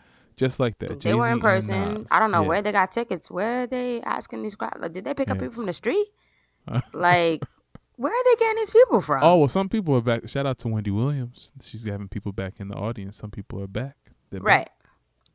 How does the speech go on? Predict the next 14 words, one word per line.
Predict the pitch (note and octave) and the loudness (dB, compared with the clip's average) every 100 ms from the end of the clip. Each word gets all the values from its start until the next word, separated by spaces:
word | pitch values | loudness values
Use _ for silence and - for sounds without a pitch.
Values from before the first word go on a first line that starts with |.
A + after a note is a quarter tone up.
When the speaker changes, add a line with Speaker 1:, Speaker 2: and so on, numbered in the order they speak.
| _ | _
Speaker 2:
Right. | D3 A#2+ - _ _ - | -10 -8 -10 _ _ -4
Which | G3+ A3 | -4 -4
is | - | 0
also | G#3+ B3+ B3+ A3+ G#3 G3 F3 D#3+ | 2 2 2 0 2 2 0 -4
makes | F3 F3 - | -4 -4 -4
me | D#3+ | -2
wonder | F3+ A#3+ F3+ E3+ | -2 0 0 0
how | E3 E3 D3+ | 4 4 4
long | D3+ D#3+ D3+ C#3 C#3+ - | 4 4 4 2 -4 -10
is | D#3+ C3+ | -12 -6
Versus | C#3 C3+ C#3+ - _ _ - | -6 -6 -10 -14 _ _ -16
gonna | B2+ B2 | -14 -10
do? | F3+ - | -8 -8
What? | C3+ C3+ | -8 -8